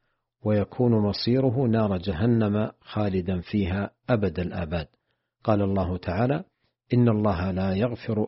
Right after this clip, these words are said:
أن يشرك به ويغفر ما دون ذلك لمن يشاء". وقال تعالى: والذين كفروا لهم نار جهنم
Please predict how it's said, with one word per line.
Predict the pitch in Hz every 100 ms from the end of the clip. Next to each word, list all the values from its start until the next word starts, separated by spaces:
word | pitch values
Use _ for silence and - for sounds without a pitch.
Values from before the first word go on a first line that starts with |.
| 107
أن | 98
يشرك | 92 92 104 - 107 98 98
به | 87 107 104 101 92
ويغفر | 90 101 120 107 113 104 95
ما | 98 95 90
دون | 98 123 110
ذلك | 95 104 123 135 -
لمن | 139 123 107
يشاء". | 98 87 82 82 - _ _ _ _ _ _ -
وقال | 104 - 110 101
تعالى: | - 90 113 135 170 _ _ _ _
والذين | 113 107 104 107 107 101
كفروا | - 110 107 104 104 - -
لهم | 101 101 101
نار | 104 107 104
جهنم | 90 95 95 123 135 160